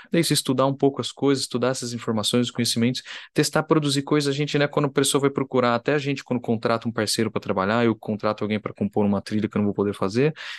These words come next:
a gente procura um portfólio da pessoa, deixa eu ver o que que cê-, que que trabalhos essa pessoa já produziu, né? Então, mesmo que seja coisas de game jam, mesmo que sejam coisas que você sonoriza autônomo, né, você não tem, "Ah, eu não tenho nenhum jogo aqui", mas você pode pegar um jogo e falar, "Ó, eu fiz uma trilha aqui como se fosse pra esse jogo",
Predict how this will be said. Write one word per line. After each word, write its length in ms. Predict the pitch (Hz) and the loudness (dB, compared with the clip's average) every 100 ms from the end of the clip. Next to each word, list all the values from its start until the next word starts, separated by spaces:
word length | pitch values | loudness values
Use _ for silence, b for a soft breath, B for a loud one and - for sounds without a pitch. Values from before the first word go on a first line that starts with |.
| B _ | B _
a 80 | 113 | 0
gente 240 | 131 135 | 2 2
procura 460 | 139 139 139 156 160 | 4 2 4 4 4
um 180 | 151 147 _ | 4 0 _
portfólio 400 | 165 160 160 165 | -2 0 -2 0
da 80 | 170 | 0
pessoa, 320 | 175 - 156 | 0 0 0
deixa 180 | 143 143 | 0 0
eu 40 | |
ver 80 | 143 | -2
o 40 | |
que 140 | 143 147 | -2 -6
que 100 | - | -4
cê-, 200 | 143 151 | -2 -2
que 160 | 143 | -2
que 100 | 135 | -4
trabalhos 440 | - 143 135 147 147 | 0 2 4 2 2
essa 140 | 143 | 0
pessoa 280 | - 139 143 | 0 2 2
já 100 | 139 | 2
produziu, 540 | 139 139 156 143 131 127 | 0 0 0 0 2 2
né? 140 | 120 B B | 2 B B
Então, 140 | - 147 | -2 2
mesmo 260 | 170 233 | 4 2
que 80 | 226 | 2
seja 220 | 190 170 | 2 0
coisas 280 | 156 151 139 | 0 0 2
de 120 | 123 | 0
game 240 | 123 120 104 | 0 0 0
jam, 320 | 104 127 151 | 0 0 0
mesmo 260 | 139 143 - | 0 -2 -4
que 60 | |
sejam 200 | 143 135 | -4 -2
coisas 320 | 123 127 123 113 | 0 2 2 0
que 100 | 117 | -2
você 220 | 117 120 | -2 -2
sonoriza 480 | - 117 110 113 110 | 0 0 0 0 0
autônomo, 440 | 104 120 131 120 B B - | 0 0 2 0 B B -2
né, 80 | 120 | 0
você 120 | - | 2
não 140 | 123 120 | 2 2
tem, 180 | 131 135 | 2 2
"Ah, 100 | 123 | 4
eu 60 | |
não 120 | 117 | 2
tenho 180 | 117 123 | 0 0
nenhum 200 | 123 113 | 0 0
jogo 260 | 107 117 110 | 0 0 -2
aqui", 120 | 123 | -4
mas 100 | 147 | -6
você 60 | 160 | -2
pode 200 | 165 165 | -2 0
pegar 220 | 165 160 | 0 0
um 100 | 156 | 0
jogo 220 | 135 143 | 2 0
e 40 | 151 | -2
falar, 280 | - 147 139 | 0 2 4
"Ó, 60 | |
eu 60 | 110 | 2
fiz 200 | - 127 | 0 -2
uma 140 | 135 | -4
trilha 280 | 131 131 123 | -2 -2 -2
aqui 180 | 117 123 | -2 -2
como 180 | 127 120 | 0 0
se 80 | - | 0
fosse 200 | 127 - | 0 2
pra 140 | 123 | 0
esse 200 | 120 113 | 2 0
jogo", 340 | 107 117 127 | 4 4 2